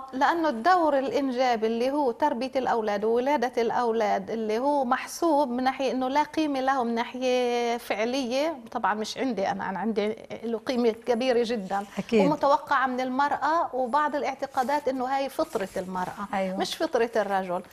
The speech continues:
Speaker 1: فطرتها دورها كامرأة، الحنية اللي عندها حسب الغريزة المفروض تقوم بهذا الدور وحسب المجتمع.
Speaker 2: أيوة.
Speaker 1: طبعًا بما إنه متوقع منها، فأي تغيير في هذا التوقع بهز المجتمع.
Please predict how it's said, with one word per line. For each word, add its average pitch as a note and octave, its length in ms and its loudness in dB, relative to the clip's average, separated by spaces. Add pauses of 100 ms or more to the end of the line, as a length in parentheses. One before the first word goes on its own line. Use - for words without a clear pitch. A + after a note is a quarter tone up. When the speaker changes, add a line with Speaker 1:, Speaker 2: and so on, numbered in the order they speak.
(200)
Speaker 1:
فطرتها C#4+ 540 0
دورها C#4 400 4
كامرأة، B3+ 880 -2
الحنية A#3 560 -2
اللي A3+ 160 0
عندها B3+ 580 -2
حسب A#3+ 340 0
الغريزة B3 640 0
المفروض B3 460 -4
تقوم B3+ 360 -4
بهذا G3+ 280 -2
الدور F#3 320 -4 (240)
وحسب A3+ 340 0
المجتمع. E3 560 -6 (340)
Speaker 2:
أيوة. D#4 120 6
Speaker 1:
طبعًا F#3+ 280 2
بما C4+ 320 2
إنه B3+ 180 0
متوقع B3+ 640 2
منها، C4 460 -2 (120)
فأي C#4+ 280 2
تغيير C4 560 0
في A#3 140 -6
هذا B3 200 -2
التوقع B3+ 720 0 (220)
بهز A#3+ 480 0 (100)
المجتمع. F#3 680 -4